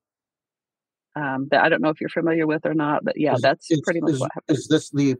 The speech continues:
Speaker 2: Persian, uh, poet, uh, or philosopher or something?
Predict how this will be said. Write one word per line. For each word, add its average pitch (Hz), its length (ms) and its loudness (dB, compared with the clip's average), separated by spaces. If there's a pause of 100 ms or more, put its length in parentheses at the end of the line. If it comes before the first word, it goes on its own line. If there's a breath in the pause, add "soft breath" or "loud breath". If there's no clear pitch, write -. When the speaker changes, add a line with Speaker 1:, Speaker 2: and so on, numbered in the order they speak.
Speaker 2:
Persian, 135 880 0 (160)
uh, 117 440 2 (280)
poet, 214 440 -2 (420)
uh, 117 220 2
or 113 520 0 (180)
philosopher 202 920 -2
or 190 160 0
something? 202 420 -2